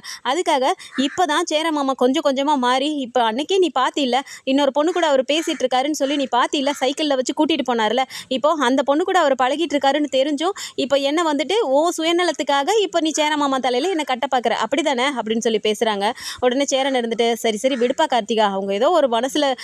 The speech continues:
எதையும் வச்சுக்காம ஏதோ ஒரு ஆதங்கத்துல பேசுறாங்க, விடுப்பா," அப்படிங்கிறாங்க. "ஆதங்கத்துல தான் மாமா அப்பையில இருந்து இவங்க எல்லாத்தையுமே தப்பு தப்பா பண்ணிட்டு இருக்காங்க.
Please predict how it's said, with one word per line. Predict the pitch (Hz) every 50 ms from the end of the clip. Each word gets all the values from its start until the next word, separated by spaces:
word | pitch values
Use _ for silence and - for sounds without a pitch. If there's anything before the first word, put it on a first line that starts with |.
| - - - -
எதையும் | 233 240 269 311 294 262
வச்சுக்காம | 247 - 302 - 277 254 262 269
ஏதோ | 269 240 214 233 285
ஒரு | 330 302 269
ஆதங்கத்துல | 233 226 247 277 285 269 254 220 254 247 -
பேசுறாங்க, | 233 226 - - 240 233 220 208 185
விடுப்பா," | 226 247 - - 269 240 233 -
அப்படிங்கிறாங்க. | 214 196 196 208 202 190 185 185 190 185 185 - - - - -
"ஆதங்கத்துல | 226 247 285 339 349 359 349 330 269 294 277 269
தான் | 269 302 320
மாமா | 302 294 269 254 254 214
அப்பையில | 202 - - 330 330 302 285
இருந்து | 269 285 311
இவங்க | 302 277 262 247
எல்லாத்தையுமே | 226 226 247 269 294 254 285 269 277
தப்பு | 262 - 247 - 262
தப்பா | 262 262 254 269
பண்ணிட்டு | 247 254 233 233 233 220 233
இருக்காங்க. | 208 220 208 196 202 220 -